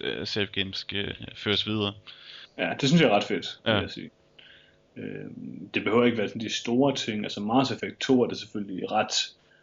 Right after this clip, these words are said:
Speaker 2: der er ret meget i det, men jeg synes, det er fedt det her med, at de bare tager, altså bare sådan noget med, at, "Nå, men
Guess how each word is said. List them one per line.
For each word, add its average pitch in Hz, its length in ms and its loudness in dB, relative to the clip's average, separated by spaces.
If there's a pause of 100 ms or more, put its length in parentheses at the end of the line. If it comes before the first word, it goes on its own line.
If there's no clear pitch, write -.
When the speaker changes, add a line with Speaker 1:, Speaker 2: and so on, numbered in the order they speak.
(260)
Speaker 2:
der 131 60 2
er 110 80 4 (100)
ret 113 60 4
meget 123 300 8
i 120 80 8
det, 110 140 0
men 104 200 0
jeg 101 100 2
synes, 127 180 -4
det 113 120 -4
er - 40 -8
fedt 139 220 2
det 135 80 4
her 110 100 2
med, 107 220 0
at 104 160 -4
de - 40 -10
bare 107 240 -6
tager, 110 380 -2 (1080)
altså - 280 -2
bare 117 200 6
sådan 143 160 2
noget 127 140 8
med, 123 140 8
at, 110 300 2
"Nå, 110 140 -4
men 101 340 -6